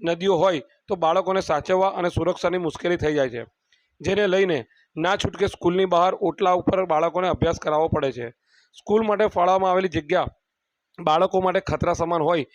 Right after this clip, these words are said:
નજીકમાં નદી હોય, બાળક ત્યાં પહોંચી જાય અને કોઈ દુર્ઘટના બને તો જવાબદાર કોણ? પ્રાથમિક શાળાના જર્જરિત ત્રણ ઓરડાની સાથે અન્ય ત્રણ નવા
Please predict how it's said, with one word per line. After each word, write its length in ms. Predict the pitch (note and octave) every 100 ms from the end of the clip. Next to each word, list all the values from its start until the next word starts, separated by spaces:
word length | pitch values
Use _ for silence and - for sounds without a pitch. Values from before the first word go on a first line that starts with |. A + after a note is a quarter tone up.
| _ _ -
નજીકમાં 480 | E3 E3 F#3 F#3+ E3+
નદી 180 | E3 E3
હોય, 180 | E3+ D#3
બાળક 280 | D3 D#3+ F#3
ત્યાં 180 | F#3+ -
પહોંચી 280 | D#3 D3+ F#3
જાય 220 | F3 C3 _ _ -
અને 160 | F3 F#3
કોઈ 120 | G3 F3+
દુર્ઘટના 420 | E3+ E3+ E3 F3 E3
બને 140 | F3+
તો 100 | F3 D3+
જવાબદાર 400 | D3+ E3 D#3+ D#3 -
કોણ? 140 | D#3 G#2+ - _ _ _ -
પ્રાથમિક 380 | D#3 D#3+ - G3+
શાળાના 320 | G3 G3 F#3+
જર્જરિત 380 | E3+ F3 F#3 F#3+
ત્રણ 200 | F3 F#3 F#3
ઓરડાની 260 | F3 F3 F3+
સાથે 240 | E3+ E3+ F#3 F3
અન્ય 180 | E3+ F3+
ત્રણ 180 | F3+ F3+ E3+
નવા 180 | F3